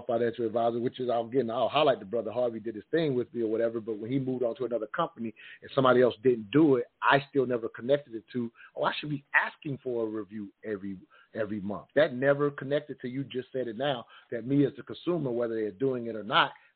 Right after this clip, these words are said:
I could simply go, "Hey, give me a review once a year." And that's dope to hear y'all talk about it. Again, I think even the psychology of simple moves like that are important to this conversation. We'll be right back. You're listening to the Mental Dialogue Talk Show, where all I ask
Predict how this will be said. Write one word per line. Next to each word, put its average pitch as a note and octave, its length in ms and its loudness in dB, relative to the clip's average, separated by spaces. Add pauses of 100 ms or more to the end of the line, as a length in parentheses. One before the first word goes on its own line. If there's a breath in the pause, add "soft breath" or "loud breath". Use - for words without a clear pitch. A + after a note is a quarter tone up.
(140)
I D3 120 2
could - 160 -8 (100)
simply C#3 240 -4
go, B2 300 -2 (200 soft breath)
"Hey, F3+ 220 4
give C3 200 -2
me E3 80 -4
a D#3 80 0
review C#3 380 -4
once B2+ 300 -8
a B2+ 40 -6
year." D3 280 -6 (1400)
And A2+ 120 -6
that's C#3+ 160 2 (100)
dope C#3+ 320 4 (120)
to A2+ 100 -8
hear C3 140 -6
y'all A#2 240 -4
talk D3 240 -6
about G#2 240 -12
it. G2 60 -12
Again, A2+ 200 -8
I A2 80 -8
think A#2 220 -12 (300 soft breath)
even B2 360 -6
the G#2+ 100 -14
psychology A#2 580 -8
of G#2 80 -6 (200)
simple C#3+ 260 2
moves B2 300 -4
like A2+ 240 0
that B2 300 -2
are G#2 180 -2
important G2 400 -2
to G2 80 -6
this F#2+ 140 -4
conversation. F#2 580 -6 (260 loud breath)
We'll A#2 80 6
be B2 120 8
right B2 260 6
back. C#3 240 2
You're A2 140 -6
listening A2 340 -8
to - 180 -4
the G#2+ 100 -6
Mental G#2+ 240 -10
Dialogue G#2 440 -2
Talk B2+ 260 -2
Show, C#3 180 0 (280 loud breath)
where F#2+ 180 -10
all G2+ 180 0
I - 60 2 (120)
ask A#2 280 2